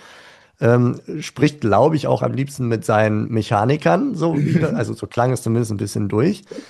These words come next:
Speaker 1: Und sie hat ein Herz. Und diese Emotion ist sehr stark in diesen Dreirad-E-Bikes.
Speaker 2: Ah.
Speaker 1: Und da sagt sie, das ist so erfüllend, Menschen mit, äh, mit Einschränkungen, mit
Speaker 2: Mhm.
Speaker 1: Behinderungen, Senioren,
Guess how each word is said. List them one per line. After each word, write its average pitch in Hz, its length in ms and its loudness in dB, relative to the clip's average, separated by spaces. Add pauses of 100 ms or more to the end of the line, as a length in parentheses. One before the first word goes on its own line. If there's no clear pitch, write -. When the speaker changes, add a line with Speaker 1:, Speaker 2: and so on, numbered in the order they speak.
(180)
Speaker 1:
Und 117 180 0
sie 165 380 -2
hat 143 260 -6
ein 135 80 -2
Herz. 117 540 -2 (220)
Und 101 180 -2
diese 107 560 0
Emotion 123 560 2
ist 123 220 -6
sehr 123 180 2
stark 123 380 -2
in 117 120 -6
diesen 107 520 -6
Dreirad-E-Bikes. 98 1500 -2
Speaker 2:
Ah. 247 460 6
Speaker 1:
Und 107 120 -2
da 123 140 6
sagt 123 260 2
sie, 110 100 -4
das 98 200 -2
ist 110 160 -4
so 139 200 6
erfüllend, 127 680 2
Menschen 131 580 0 (540)
mit, 113 320 0
äh, 110 260 2
mit 107 200 2
Einschränkungen, 98 640 0
mit 95 180 -2
Speaker 2:
Mhm. 107 60 2
Speaker 1:
Behinderungen, 113 640 4
Senioren, 107 1000 2